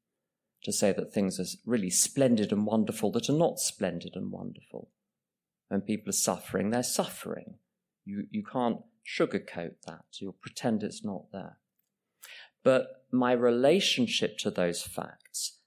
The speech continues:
that is what matters. And in that regard, I must be wrong. If I'm not wrong, Chuck Chamberlain in A New Pair of Glasses says something to the effect of this.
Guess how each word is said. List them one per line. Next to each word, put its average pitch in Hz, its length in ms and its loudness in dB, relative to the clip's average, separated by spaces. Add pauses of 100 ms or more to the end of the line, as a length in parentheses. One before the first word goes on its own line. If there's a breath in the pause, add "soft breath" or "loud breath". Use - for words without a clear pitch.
(160)
that 135 300 -2
is 123 180 -2
what 92 220 -6
matters. 78 720 -10 (260 soft breath)
And 98 360 -2 (480)
in 95 340 -4
that 165 300 2
regard, 85 600 -6 (960)
I 104 80 -4
must 98 320 -2
be 98 100 -4
wrong. 87 540 -2 (1900 loud breath)
If 160 220 4
I'm 139 240 8
not 156 240 6
wrong, 82 420 2 (1080)
Chuck - 280 -4
Chamberlain 104 680 0 (440)
in 95 320 -2
A 95 80 0
New 101 200 0
Pair 90 240 -2
of 87 120 -4
Glasses 95 580 -2
says 92 240 -4
something 107 400 -4
to - 140 -14
the 160 140 -8
effect - 480 -8
of 92 180 -10
this. - 540 -12